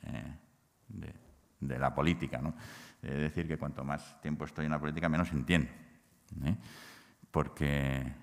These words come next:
insisto, veo personas manifestarse a favor de uno y lo contrario, ¿no? Hay gente que tiene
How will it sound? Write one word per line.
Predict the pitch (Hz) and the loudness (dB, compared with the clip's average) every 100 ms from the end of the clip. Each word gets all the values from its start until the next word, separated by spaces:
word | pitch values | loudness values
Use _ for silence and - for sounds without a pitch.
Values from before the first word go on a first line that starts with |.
| - | -6
insisto, | 71 95 - 67 | 0 2 2 -2
veo | 76 85 90 | 4 6 6
personas | 82 95 95 98 - | 4 6 6 6 6
manifestarse | 80 71 71 - 92 - 104 | 4 4 0 0 0 2 2
a | 82 | 2
favor | 73 76 95 - 76 | 2 4 4 0 2
de | |
uno | 80 113 | 6 8
y | 123 | 8
lo | 82 | 6
contrario, | 73 67 65 - - - - | 2 2 0 -2 -10 -20 -4
¿no? | 90 - | -4 0
Hay | 87 | 0
gente | 104 104 104 | 2 2 2
que | 82 | 0
tiene | 73 71 | 0 0